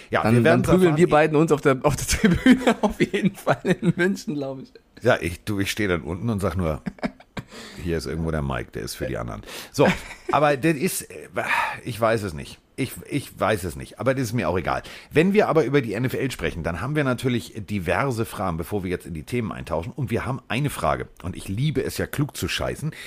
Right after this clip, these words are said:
Speaker 1: Deswegen drücke ich hier jetzt erstmal, also wirklich erstmal auf Play.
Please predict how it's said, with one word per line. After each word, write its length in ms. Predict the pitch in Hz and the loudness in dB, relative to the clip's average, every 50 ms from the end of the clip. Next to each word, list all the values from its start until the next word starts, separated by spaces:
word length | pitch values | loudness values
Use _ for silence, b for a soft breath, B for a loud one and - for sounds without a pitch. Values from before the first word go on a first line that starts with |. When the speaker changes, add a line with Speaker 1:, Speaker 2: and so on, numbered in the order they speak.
| B B - - | B B -8 -8
Speaker 1:
Deswegen 260 | 95 - 110 101 95 | -6 -4 -4 -4 -2
drücke 200 | 90 87 90 78 | -2 -4 -4 -4
ich 100 | 76 - | -6 -4
hier 120 | 82 71 | -4 -4
jetzt 220 | 65 67 65 - - | -2 -4 -6 -6 -8
erstmal, 400 | 57 58 - - 65 53 - - _ _ _ | -10 -10 -10 -10 -10 -12 -12 -14 _ _ _
also 260 | - 67 120 - - | -6 -6 -6 -6 -8
wirklich 300 | - - - - - - - | -8 -10 -10 -12 -14 -12 -10
erstmal 260 | - 69 69 65 58 | -8 -6 -6 -6 -8
auf 120 | 60 - | -10 -12
Play. 220 | - - 53 50 | -12 -10 -10 -10